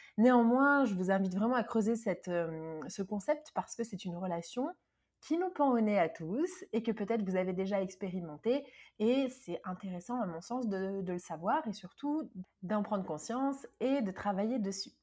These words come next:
Un couple, peu importe si nous sommes dans une relation de flamme jumelle ou simplement d'âme sœur ou autre, ça commence toujours par la première étape qui est une rencontre. Jusque-là, tout va bien. Et je vais vous détailler les différentes phases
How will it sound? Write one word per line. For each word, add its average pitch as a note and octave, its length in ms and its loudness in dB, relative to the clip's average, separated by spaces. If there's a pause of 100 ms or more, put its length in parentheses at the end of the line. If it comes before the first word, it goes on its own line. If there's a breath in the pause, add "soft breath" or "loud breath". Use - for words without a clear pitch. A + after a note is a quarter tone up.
(640)
Un A3 120 2
couple, F#4+ 440 6 (100)
peu F4 100 0
importe A#3+ 540 6
si A3 400 0
nous G3 140 2
sommes G3+ 220 2
dans E3+ 120 0
une F3 120 -4
relation E3 320 -2
de E3+ 40 -6
flamme E3+ 240 -4
jumelle A3+ 480 2
ou F#3+ 100 -2
simplement F#3 580 -4
d'âme D#3+ 240 -2
sœur G#3+ 600 2
ou E3+ 280 -2
autre, G3+ 400 0 (800 soft breath)
ça A3+ 200 2
commence C4 420 -2
toujours A#3+ 460 2
par F3+ 180 2
la F3 120 4
première C#4+ 340 2
étape - 380 0
qui F#3+ 280 -2
est - 240 -2
une G3+ 140 2
rencontre. - 880 -6 (180)
Jusque-là, A#3 420 0
tout C#4+ 200 -6
va G3+ 80 0
bien. - 180 -10 (600 loud breath)
Et D4 240 6
je G#3+ 100 0
vais G#3+ 80 2
vous A3+ 140 2
détailler C4+ 800 4
les F#3 200 2
différentes A#3 520 -2
phases A#3+ 540 2